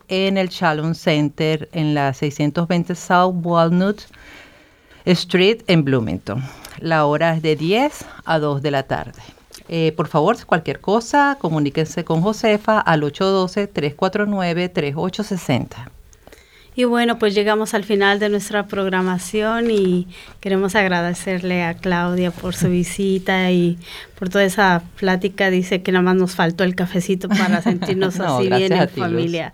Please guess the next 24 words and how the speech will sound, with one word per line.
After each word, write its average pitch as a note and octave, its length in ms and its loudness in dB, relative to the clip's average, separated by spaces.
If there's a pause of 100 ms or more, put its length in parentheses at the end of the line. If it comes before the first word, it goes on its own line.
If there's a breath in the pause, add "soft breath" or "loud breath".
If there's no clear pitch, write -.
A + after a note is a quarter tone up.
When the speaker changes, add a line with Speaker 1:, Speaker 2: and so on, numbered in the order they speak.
(120 loud breath)
Speaker 1:
Estuvo C#3+ 220 -4
muy, C#3+ 100 0
Speaker 2:
Gracias, G3 420 0
Speaker 1:
muy A#3 120 -6
Speaker 2:
no, F#3 100 -2
Speaker 1:
chévere. F3+ 200 -4
Speaker 2:
gracias F#3 300 -4
por F3+ 180 -6
todas F3+ 240 -2
tus - 200 -10
experiencias F3+ 840 -2
y E3+ 140 0
toda E3+ 180 -2
la F3+ 100 2
información F3 600 -4
Speaker 1:
Igual. A#2+ 460 0
Speaker 2:
que F#3+ 160 2
compartiste F#3 720 0
con G#3+ 140 2
nosotras A3+ 440 -2
y A3+ 60 -6
con E3 180 -2
nuestros F3 640 -4
radioescuchas. E3 840 -4